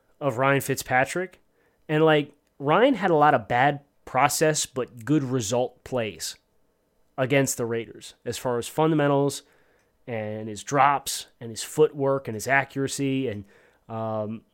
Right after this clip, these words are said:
even just kinda, you know, they got, they got down when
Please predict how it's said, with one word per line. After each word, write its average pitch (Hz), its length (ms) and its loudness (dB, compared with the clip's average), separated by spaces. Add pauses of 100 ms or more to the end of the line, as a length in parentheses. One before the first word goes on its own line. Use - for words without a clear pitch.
(600)
even 196 300 2
just 170 220 -2
kinda, 175 300 4
you 151 140 0
know, 143 80 4
they 139 120 2
got, 139 220 -2
they 139 260 0
got 156 320 0
down 170 220 4
when 143 240 0